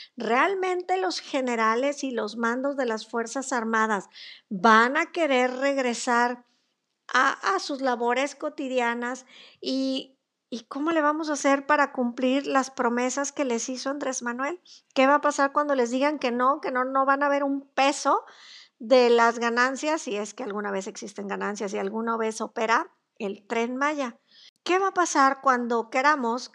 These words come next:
que los mandos militares, la Marina, deje los puertos y estos se concesionen a empresas privadas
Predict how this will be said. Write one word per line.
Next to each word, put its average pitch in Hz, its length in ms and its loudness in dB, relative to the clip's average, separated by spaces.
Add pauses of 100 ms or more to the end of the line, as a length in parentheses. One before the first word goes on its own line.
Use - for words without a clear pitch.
que 208 500 -6 (220)
los 160 240 -8
mandos 196 320 -6
militares, 302 880 0
la 190 180 -2
Marina, 269 580 2
deje 202 420 -2
los 277 240 -4
puertos 330 640 0 (460)
y 330 140 0
estos 415 340 0
se 320 100 -2
concesionen 269 840 0
a 208 220 0
empresas 208 640 -4
privadas 320 720 2